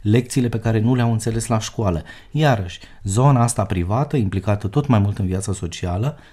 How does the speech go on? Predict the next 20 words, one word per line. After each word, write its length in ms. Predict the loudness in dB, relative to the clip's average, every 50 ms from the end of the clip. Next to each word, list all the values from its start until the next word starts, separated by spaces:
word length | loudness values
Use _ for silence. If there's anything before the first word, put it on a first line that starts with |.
| -20 -20 -20 -12
asta 320 | -6 -4 -2 -2 -2 -2
e, 60 | -2 0
mă 140 | 0 0
repet, 320 | -2 -2 0 0 0 0 -2 -8 _
mai 200 | 0 4 6 6
mult 240 | 8 8 6 6 4
decât 300 | 4 0 0 -2 -4 -2
o 60 | -4
fac 260 | -2 0 0 0 0
instituțiile 580 | 0 -4 -4 -4 -6 -4 -4 -6 -4 -4 -4 -4
statului 420 | -4 -4 -6 -6 -4 -6 -8 -8 -4
plătite 460 | -2 -2 -2 0 0 -2 -2 -2 -4
pentru 340 | -6 -6 -6 -6 -6 -8 -8
asta, 400 | -8 -8 -4 0 0 0 0 -2 -6 -18 -20 -20 -20 -20 -20 -20 -20 _ -2
trebuie 600 | 0 2 2 2 2 2 2 2 2 0 -2 -4
văzute, 580 | -4 0 0 0 0 0 -2 -2 -2 -2 -2 -2 -2
premiate 760 | 0 0 2 2 2 2 0 0 0 0 -2 0 -2 -4 -6 -12 -14
și 320 | -10 -6 -2 0 0 2
ridicate 540 | 2 0 -2 -2 -2 -2 -2 -2 0 -2 -2
la, 340 | -2 -2 -2 -4 -6 -8